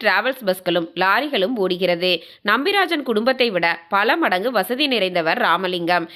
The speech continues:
விக்னேஷ் நன்றாக படித்திருந்தான். ஐ டி கம்பெனியில் பணிபுரிகிறான். கை நிறைய சம்பாதிக்கிறான் என்பதனாலே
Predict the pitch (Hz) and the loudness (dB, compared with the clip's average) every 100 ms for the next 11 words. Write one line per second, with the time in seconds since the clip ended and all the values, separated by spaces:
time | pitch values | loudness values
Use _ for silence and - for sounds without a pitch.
0 | - - 220 247 320 392 285 185 190 226 | -20 -4 -2 0 0 0 0 0 2 0
1 | 269 285 202 196 185 175 175 175 170 - | 0 0 0 0 -2 0 0 -2 -4 -12
2 | - 220 302 415 320 214 208 185 254 208 | -2 0 2 0 -2 -2 -2 -2 0 0
3 | 190 196 185 170 175 170 - - - 202 | 0 0 -2 0 0 0 -4 -12 -2 0
4 | 240 240 262 349 240 190 214 233 247 240 | 0 0 -2 -2 -2 0 0 0 0 0
5 | 302 240 175 220 254 214 175 165 | 0 -2 -2 0 2 2 2 0